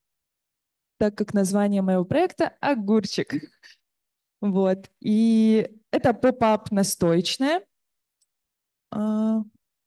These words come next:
ой. И главное,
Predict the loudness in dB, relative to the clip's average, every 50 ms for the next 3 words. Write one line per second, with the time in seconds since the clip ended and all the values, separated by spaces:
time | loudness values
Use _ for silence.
0 | _ _ _ _ _ _ _ _ _ _ -2 -2 -2 -2 -8 _ _ _ _ _
1 | _ _ _ _ _ _ _ _ _ _ _ _ _ _ _ _ _ _ _ _
2 | _ _ _ _ 0 4 4 4 4 4 2 2 2 2 2 2 2 4 4 4
3 | 4 4 4 4 2 2 0 -2 -6